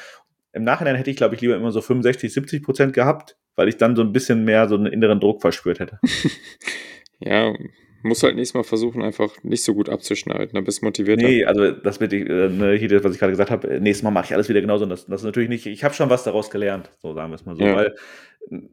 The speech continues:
Speaker 1: alles wieder immer so zu machen wie, also ich werd wahrscheinlich trotzdem spät lernen, also,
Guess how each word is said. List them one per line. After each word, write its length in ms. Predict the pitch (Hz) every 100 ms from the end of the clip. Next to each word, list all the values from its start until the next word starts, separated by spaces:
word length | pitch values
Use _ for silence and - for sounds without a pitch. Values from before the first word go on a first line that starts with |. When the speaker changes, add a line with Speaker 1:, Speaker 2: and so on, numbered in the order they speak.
| _ _
Speaker 1:
alles 280 | 117 135 127
wieder 200 | 131 123
immer 200 | 135 131
so 80 | 120
zu 140 | 127
machen 240 | 120 127
wie, 120 | 107 -
also 140 | 101
ich 100 | 98
werd 120 | 107
wahrscheinlich 240 | 104 110 101
trotzdem 260 | 120 -
spät 300 | 120 - 127 127
lernen, 220 | 123 127
also, 280 | 92 87